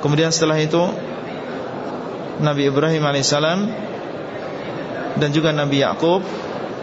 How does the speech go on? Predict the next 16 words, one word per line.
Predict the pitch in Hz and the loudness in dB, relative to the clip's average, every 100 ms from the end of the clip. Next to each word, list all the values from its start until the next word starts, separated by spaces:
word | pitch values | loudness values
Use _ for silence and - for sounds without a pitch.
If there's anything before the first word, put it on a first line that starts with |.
| - - - - - - 151 | -8 -8 -8 -8 -8 -4 0
berwasiat | 147 143 139 156 160 170 160 - - - - - - - - - - - | 4 4 2 2 4 2 -2 -8 -8 -8 -8 -8 -8 -8 -8 -8 -4 -2
kepada | 143 160 160 135 156 | 0 2 2 2 2
anak-anak | 147 156 | 2 2
mereka, | 139 165 156 131 113 - - - - - 139 131 135 - - - - - - - - - | 2 2 2 0 -2 -6 -8 -8 -8 -8 -8 -8 -8 -8 -8 -8 -8 -6 -8 -8 -8 0
"Ya | 151 196 | 2 4
bani, | 185 175 160 135 98 - - - - - - | 4 4 2 0 -2 -6 -8 -8 -8 -8 -2
wahai | 143 160 196 | 0 2 4
anak-anakku, | 220 175 156 160 135 135 143 - - - - - - - - - - - - - - | 4 4 2 2 2 0 0 -4 -8 -8 -8 -8 -8 -8 -10 -10 -10 -8 -8 -6 0
innallaha | 185 175 165 156 151 160 160 147 | 2 4 4 2 2 2 4 2
astafa | - 165 156 165 160 165 160 - | 2 0 2 4 4 2 0 0
lakumuddin." | 165 165 165 151 127 139 139 117 120 - - - - - - - - - - - - 165 | 0 2 2 2 2 2 2 2 0 -4 -6 -8 -8 -8 -8 -8 -8 -8 -8 -8 -8 -2
Sesungguhnya | 143 156 160 175 175 | 2 4 4 4 4
Allah | 156 160 | 4 2
Subhanahu | 151 151 147 | 2 2 2
wa | 143 | 4
taala | 156 165 180 | 2 4 4